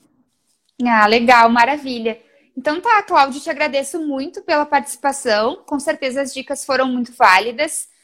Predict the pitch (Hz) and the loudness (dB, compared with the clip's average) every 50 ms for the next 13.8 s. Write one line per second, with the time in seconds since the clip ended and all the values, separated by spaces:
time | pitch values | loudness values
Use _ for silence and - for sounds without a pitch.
0 | _ _ _ - 247 240 226 - 269 262 226 269 269 269 - 254 240 240 - 285 | _ _ _ -8 -8 -8 -4 -2 -2 -2 0 -2 -4 0 2 2 2 0 -2 -6
1 | 277 262 294 269 247 240 220 262 254 - - 247 208 220 220 247 247 247 - 233 | -6 -6 -4 -4 -6 -6 -6 -8 -8 -2 2 2 2 2 2 -2 -6 -8 -8 -8
2 | - - 254 247 254 240 233 240 240 233 254 247 233 - 262 247 208 220 220 220 | -6 -6 -6 -6 -6 -6 -6 -6 -6 -6 -8 -8 -8 -8 -10 -8 -4 0 2 2
3 | 226 233 226 - _ _ _ - 226 220 - - 240 - - - 247 - 254 247 | 2 2 0 -4 _ _ _ -2 -2 -2 -2 -4 -6 -6 -6 -6 -2 -2 -2 -2
4 | 240 - 254 220 208 208 247 254 - 359 349 - _ _ _ _ - 269 262 254 | 0 2 2 4 4 4 2 0 -2 -6 -8 -8 _ _ _ _ -6 -4 -4 -4
5 | 254 233 - - 285 262 254 247 247 262 254 - 247 240 226 240 - - 269 254 | -4 -6 -6 -6 -4 -4 -2 -2 -2 -2 -2 0 -2 -2 -2 -4 -6 -4 -4 -4
6 | 247 226 233 247 233 226 247 247 247 247 240 233 233 - - - - - 247 240 | -4 -4 -4 -4 -4 -2 -2 -2 -2 0 0 -2 -2 -4 -8 -8 -4 -4 -4 -4
7 | - - - 247 233 214 214 233 226 226 254 240 226 214 214 - 220 - - - | -4 -2 2 4 4 4 4 2 -2 -2 0 2 2 2 2 0 -6 -10 -6 -6
8 | 233 226 - - - 214 190 208 262 - - - 349 - _ _ _ _ _ _ | -6 -6 -6 -4 -4 -2 -2 -2 -4 -6 -10 -10 -12 -12 _ _ _ _ _ _
9 | _ 262 262 262 262 277 269 269 269 269 269 262 302 294 285 294 285 233 240 208 | _ -4 -4 0 4 4 4 4 4 0 -2 -2 -2 -2 -2 -4 -2 2 2 4
10 | 190 202 208 247 294 285 269 254 233 262 254 254 240 226 226 208 202 233 359 - | 4 4 2 2 -2 -2 -2 -4 -4 -4 -4 -4 -4 -4 -4 -4 -4 -4 -6 -8
11 | - - - - _ _ _ _ - - 262 247 277 269 247 - - 339 285 254 | -10 -14 -16 -18 _ _ _ _ -8 -8 -6 -6 -6 -6 -6 -6 -6 -6 -4 -2
12 | 262 262 254 269 269 277 285 269 277 269 269 - - 302 262 254 254 - 262 277 | -2 -2 0 -2 -2 -2 -2 -2 -2 -2 -2 -4 -4 -4 -4 -4 -4 -4 -4 -4
13 | 277 277 277 277 294 302 285 214 190 185 - - - - - | -4 -2 -4 -4 -4 -4 -6 -8 -8 -8 -10 -10 -12 -12 -14